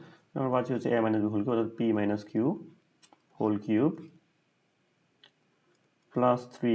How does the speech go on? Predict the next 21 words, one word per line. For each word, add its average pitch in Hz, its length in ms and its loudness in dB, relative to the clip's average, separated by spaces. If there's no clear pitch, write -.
এ - 60 4
বি 98 100 -2
অর্থাৎ 107 180 -2
থ্রি 120 100 -2
পি 110 60 -2
কিউ 107 160 0
into 107 160 -4
A - 80 -2
মাইনাস 107 160 -2
B - 60 0
অর্থাৎ 113 200 -4
পি 113 160 0
মাইনাস 101 260 -2
কিউ। 104 140 -6
এখন 160 140 -2
যদি 147 120 2
আমরা 131 160 0
প্রত্যেকের 123 300 -4
মানগুলো 107 340 0
বসাই 107 340 -4
দিই, 104 160 0